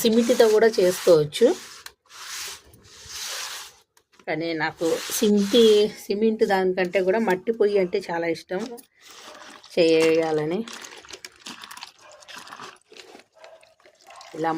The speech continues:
మొత్తం క్లీన్ చేసిన తర్వాత మీకు మళ్ళీ నేను చూపిస్తాను. ఇలా గోడలు కూడా క్లీన్ చేసేసాను, ఎర్రమట్టి అంతా ఉంటే అంతా శుభ్రంగా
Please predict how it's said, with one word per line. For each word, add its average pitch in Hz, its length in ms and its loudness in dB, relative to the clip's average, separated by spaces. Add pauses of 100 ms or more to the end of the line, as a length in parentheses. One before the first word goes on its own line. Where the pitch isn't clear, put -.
మొత్తం 151 360 -6 (180)
క్లీన్ 175 340 -2
చేసిన 147 260 -4 (140)
తర్వాత 156 340 -4 (100)
మీకు 147 160 -6 (120)
మళ్ళీ 151 260 -4 (140)
నేను 139 220 -12
చూపిస్తాను. 151 540 -10 (680)
ఇలా - 120 -8 (120)
గోడలు 160 340 -2
కూడా 170 200 -2
క్లీన్ 147 320 -6
చేసేసాను, 139 520 -12 (480)
ఎర్రమట్టి 156 460 -8
అంతా 139 180 -10 (120)
ఉంటే 131 200 -8 (2750)
అంతా 165 280 -2 (200)
శుభ్రంగా 165 600 0